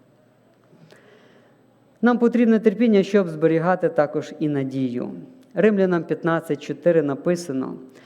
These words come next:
"А все, що давніше написане, написане нам на науку, щоб терпінням і потіхою з Писання ми мали надію". В посланні до Євреїв дванадцять один два є такі слова:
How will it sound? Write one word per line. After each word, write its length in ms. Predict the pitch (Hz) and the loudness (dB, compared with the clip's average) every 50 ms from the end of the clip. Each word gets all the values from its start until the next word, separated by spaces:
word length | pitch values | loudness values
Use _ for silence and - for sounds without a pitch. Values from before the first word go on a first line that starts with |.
| - - - - | -20 -20 -10 -4
"А 80 | - 175 | -2 0
все, 220 | 170 - 262 247 | 4 6 6 6
що 180 | 247 - 247 226 | 4 4 0 4
давніше 520 | 185 214 220 220 233 254 247 240 - 208 | 4 6 6 6 6 4 2 2 2 2
написане, 840 | 202 190 175 175 - - 247 262 254 254 - 196 180 160 143 131 131 - - - | 2 2 0 0 2 2 4 4 4 4 2 0 0 2 0 0 -2 -4 -6 -4
написане 580 | 151 156 151 - 208 196 202 - 190 185 175 | -4 -4 0 0 0 0 0 0 2 2 2
нам 240 | 175 175 175 175 170 | 2 2 0 0 0
на 100 | 170 160 | 0 0
науку, 640 | 165 160 156 160 170 185 202 185 - - - - - - - - | 0 0 2 2 2 2 2 0 -2 -6 -12 -12 -12 -14 -20 -20
щоб 340 | - - - 151 - - - | -10 -4 -4 -4 -4 -2 0
терпінням 840 | 151 151 143 139 - - 208 220 226 208 180 151 139 131 127 - - - - - - - - _ - | 2 2 2 0 -4 0 2 4 4 4 2 2 0 -2 -4 -6 -10 -12 -16 -20 -20 -20 -20 _ -12
і 100 | - 156 | -10 -10
потіхою 760 | 123 - 143 131 135 - - 208 226 208 - 151 135 127 127 131 | -6 -4 -4 -6 -4 0 2 2 2 2 0 -4 -4 -4 -4 -8
з 60 | - | -10
Писання 680 | - - 131 - - - 165 175 190 185 170 160 147 | -10 -12 -12 -12 -10 -8 -6 -4 -4 -4 -4 -4 -6
ми 200 | 139 139 143 139 | -6 -6 -6 -4
мали 500 | 135 135 135 143 147 147 143 143 139 143 - - - - - | -4 -4 -4 -4 -4 -4 -2 -4 -4 -6 -8 -12 -18 -14 -10
надію". 680 | 139 135 131 131 127 131 135 147 156 151 135 127 123 - - - - - - - - - - - - - - _ _ | -6 -4 -4 -4 -4 -4 -4 -4 -2 -2 -4 -4 -6 -8 -10 -14 -18 -20 -20 -20 -20 -20 -20 -20 -20 -20 -20 _ _
В 20 | - | -6
посланні 360 | - 160 - 196 208 220 214 | -4 0 2 4 6 6 6
до 100 | 175 190 | 6 6
Євреїв 500 | 196 190 180 170 190 208 214 208 196 170 | 6 6 6 6 6 6 6 4 2 0
дванадцять 580 | 151 147 151 165 175 185 180 - 170 160 - - | 0 0 2 2 2 0 -2 -2 -4 -6 -6 -6
один 360 | 147 143 139 151 156 151 143 131 | -6 -2 2 2 2 2 2 -2
два 400 | 131 135 156 170 165 147 - - - - - - - _ _ _ _ - | -2 0 0 0 0 -4 -8 -12 -16 -20 -20 -20 -20 _ _ _ _ -4
є 180 | 151 151 151 | 0 2 2
такі 240 | 147 160 147 156 147 | 2 2 -2 -4 -4
слова: 580 | 147 - 151 156 147 147 165 165 147 135 - | -4 -2 -2 0 2 4 2 2 2 -2 -8